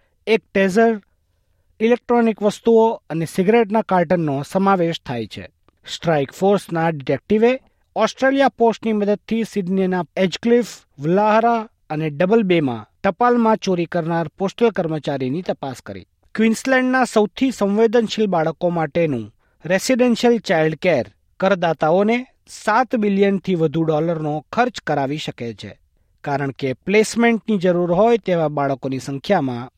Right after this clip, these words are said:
વધારો નોંધાયો છે. ક્વીન્સલેન્ડ ફેમિલી એન્ડ ચાઇલ્ડ કમિશને આગાહી કરી છે કે વર્તમાન દરે, જ્યાં પાંચ વર્ષમાં રેસિડેન્શિયલ કેરમાં બાળકોની સંખ્યામાં પંચ્યાસી ટકાનો વધારો થયો છે, ત્યારે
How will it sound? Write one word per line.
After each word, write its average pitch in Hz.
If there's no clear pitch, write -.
વધારો 165
નોંધાયો 127
છે. 98
ક્વીન્સલેન્ડ 143
ફેમિલી 185
એન્ડ 143
ચાઇલ્ડ 196
કમિશને 180
આગાહી 147
કરી 175
છે 208
કે 185
વર્તમાન 135
દરે, 175
જ્યાં 143
પાંચ 208
વર્ષમાં 185
રેસિડેન્શિયલ 226
કેરમાં 180
બાળકોની 156
સંખ્યામાં 139
પંચ્યાસી 214
ટકાનો 170
વધારો 147
થયો 180
છે, 160
ત્યારે 147